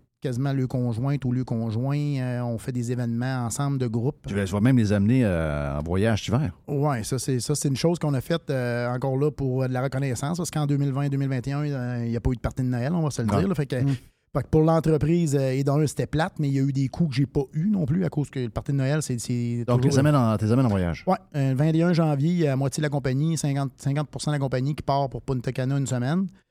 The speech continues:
Speaker 1: Euh, dans un cinq étoiles, le Grand Palladium, cinq étoiles. Euh,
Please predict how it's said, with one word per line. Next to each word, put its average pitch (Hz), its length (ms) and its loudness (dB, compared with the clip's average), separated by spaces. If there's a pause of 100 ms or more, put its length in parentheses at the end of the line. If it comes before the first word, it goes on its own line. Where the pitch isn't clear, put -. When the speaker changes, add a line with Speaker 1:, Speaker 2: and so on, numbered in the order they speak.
(380)
Speaker 1:
Euh, 117 680 0
dans 120 100 -2
un 123 80 0
cinq 127 200 -2
étoiles, 127 280 0
le 147 80 0
Grand 131 180 0
Palladium, 127 540 -2
cinq 127 180 -2
étoiles. 143 480 0 (140)
Euh, 120 500 -2